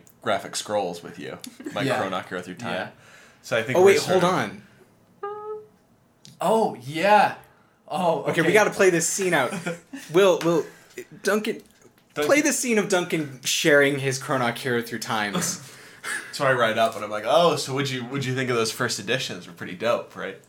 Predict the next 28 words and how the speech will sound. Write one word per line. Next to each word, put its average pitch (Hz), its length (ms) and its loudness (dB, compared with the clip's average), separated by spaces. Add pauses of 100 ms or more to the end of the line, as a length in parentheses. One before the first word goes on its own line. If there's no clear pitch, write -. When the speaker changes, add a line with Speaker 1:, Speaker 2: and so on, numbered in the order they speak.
(440)
Speaker 2:
Yeah, 196 680 2 (140)
I 165 100 -6
thought 208 220 0
they 175 100 -4
were 151 180 0
really 139 400 -4
good. 135 500 -6 (680)
And, 170 240 -2
uh, 147 380 4 (260)
you 147 160 -12
know, 175 400 -4
something 202 460 -2
about 143 320 -4
this 120 220 -6
is 107 180 -12
ringing 131 300 -6
a 110 40 -12
bell 117 240 -6
in 101 60 -12
my 95 120 -16
brain. 101 320 -14 (840)
I 139 120 -2
feel 220 240 -2
like 220 160 0
I 139 120 4
talked 180 460 0
to 147 80 -6
somebody 110 720 -8